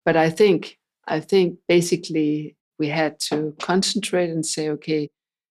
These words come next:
these four cases should actually scale-wise represent both a strategic, but also, uh, something about mobility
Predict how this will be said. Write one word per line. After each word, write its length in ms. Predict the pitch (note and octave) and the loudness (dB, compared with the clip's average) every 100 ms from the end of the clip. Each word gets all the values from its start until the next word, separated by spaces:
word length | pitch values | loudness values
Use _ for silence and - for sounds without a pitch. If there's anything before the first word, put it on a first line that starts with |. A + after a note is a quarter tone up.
| _ - | _ 2
these 240 | F3+ F3+ | 2 2
four 360 | - F3 F3 F3 | -6 -2 -2 -4
cases 560 | - E3 - D#3 D#3+ | -6 -6 -6 -8 -6
should 320 | - D#3 D3 - | -4 -4 -6 -6
actually 440 | D3 D3+ - D#3 D3+ | -6 -6 -8 -8 -6
scale-wise 1040 | - E3 E3+ F#3+ F3+ C#3+ C#3+ C#3+ - - _ | -4 -2 2 2 2 0 -4 -6 -8 -10 _
represent 600 | D#3+ D#3+ D#3+ - D3 C#3+ | -2 0 -6 -4 -6 -4
both 240 | D#3 D#3 - | -4 -4 -6
a 80 | |
strategic, 680 | D3 - D3 - G3 A#3 A3+ _ _ _ _ _ _ _ | -8 -8 -8 -2 0 0 -6 _ _ _ _ _ _ _
but 160 | E3+ D#3+ | -4 0
also, 520 | D3 D3+ D3 D#3+ D3+ | 0 0 -2 -4 -2
uh, 180 | D3+ D3+ C#3+ | -4 -6 -10
something 460 | - - E3 F3 E3 | -10 -6 -4 -2 -2
about 280 | D#3+ D3+ E3 | -2 -6 -4
mobility 680 | D#3+ E3 E3+ G#3+ - G3+ | -2 0 0 0 -2 -4